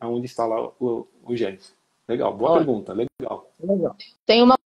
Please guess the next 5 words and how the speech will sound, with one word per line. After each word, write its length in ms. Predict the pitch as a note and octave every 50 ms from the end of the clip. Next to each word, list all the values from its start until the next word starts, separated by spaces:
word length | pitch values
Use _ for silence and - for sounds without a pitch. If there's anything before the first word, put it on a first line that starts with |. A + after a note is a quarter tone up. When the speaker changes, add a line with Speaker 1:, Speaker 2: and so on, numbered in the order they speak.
| _ - -
Speaker 2:
pergunta, 440 | - C4 B3+ A3+ G#3+ F#3 E3+ - F#3+
Albano, 400 | F3+ F#3+ G3 A#3 A#3+ A3+ G3+ F#3
me 120 | F#3 F#3+ G3 -
chamo 240 | - A#3+ B3 B3
Alexandra. 800 | B3 A3+ A3 G#3 - - - G#3+ G#3+ A3+ A#3+ A#3+ B3 B3+ C#4+ C#4+